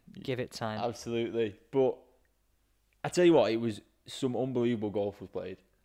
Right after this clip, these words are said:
Speaker 2: like, over both comp-, both comps, and we got a lot to talk about. So let's get started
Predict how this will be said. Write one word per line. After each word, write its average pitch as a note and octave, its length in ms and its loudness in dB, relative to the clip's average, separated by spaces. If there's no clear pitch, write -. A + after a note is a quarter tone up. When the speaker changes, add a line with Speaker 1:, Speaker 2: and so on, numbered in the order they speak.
Speaker 2:
like, - 400 -10
over A2+ 220 2
both A2+ 380 4
comp-, - 300 -8
both A2 220 0
comps, F#2+ 380 -6
and G#2+ 160 -6
we G2+ 80 -4
got G#2+ 220 0
a F2 40 -4
lot G2+ 280 -6
to - 80 -20
talk G#2 280 0
about. G2 220 -8
So G2+ 480 2
let's B2+ 240 2
get C3+ 160 0
started G2 600 2